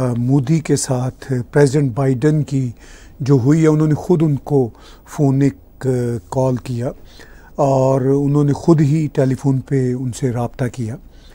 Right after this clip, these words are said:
तो इस कन्वर्सेशन का मकसद प्राइम मिनिस्टर नरेंद्र मोदी का जो दौरा पोलैंड और ख़ास तौर पर यूक्रेन था, उस हवाले से था।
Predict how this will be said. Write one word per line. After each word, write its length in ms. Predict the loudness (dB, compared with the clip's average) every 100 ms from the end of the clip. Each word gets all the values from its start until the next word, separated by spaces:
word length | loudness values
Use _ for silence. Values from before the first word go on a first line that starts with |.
| -20 -20 -20 -20 -2 4
तो 400 | 6 8 6 4
इस 300 | 0 0 0
कन्वर्सेशन 920 | 2 4 2 2 0 0 0 -2 0
का 140 | 0
मकसद 1000 | 2 0 -2 -4 -6 -2 -2 -2 0 0 0
प्राइम 180 | 0 2
मिनिस्टर 340 | 0 -2 0 0
नरेंद्र 380 | 0 -4 -6
मोदी 420 | -6 -2 -2 -2 0
का 280 | -2 -2 -6 -18 -20 -20 -20 -10
जो 320 | -2 2 2
दौरा 600 | 2 2 4 4 2 0 -4 -16 0
पोलैंड 560 | 2 4 2 0 -4 -4 -4
और 120 | -4
ख़ास 500 | -6 -2 2 2 2
तौर 140 | -2 -2
पर 180 | -2 -6
यूक्रेन 520 | -6 -8 -8 -10 -12
था, 280 | -14 -16 -18 -20 -20 -20 -20 -20 2
उस 180 | 2 2
हवाले 500 | -4 -4 -2 0 0
से 160 | -2 -4
था। 220 | -4